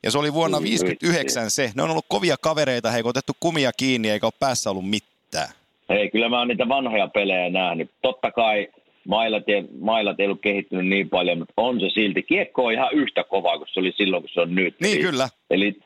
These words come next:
Speaker 2: eli tiedä, miltä se, miltä se tuntuu, kun se osuu, niin mieti, maalivahti vetää ilman kypärää.
Speaker 1: Joo. <laughs>
Speaker 2: On se kuule kova juttu.
Speaker 1: On, se on, se on niinku hullun puuhaa.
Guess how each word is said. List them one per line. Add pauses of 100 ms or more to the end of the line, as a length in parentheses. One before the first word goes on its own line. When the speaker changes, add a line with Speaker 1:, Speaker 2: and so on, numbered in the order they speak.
(220)
Speaker 2:
eli
tiedä,
miltä
se,
miltä
se
tuntuu,
kun
se
osuu,
niin
mieti,
maalivahti
vetää
ilman (100)
kypärää.
Speaker 1:
Joo.
<laughs>
Speaker 2:
On
se
kuule
kova
juttu.
Speaker 1:
On,
se
on,
se
on
niinku
hullun
puuhaa.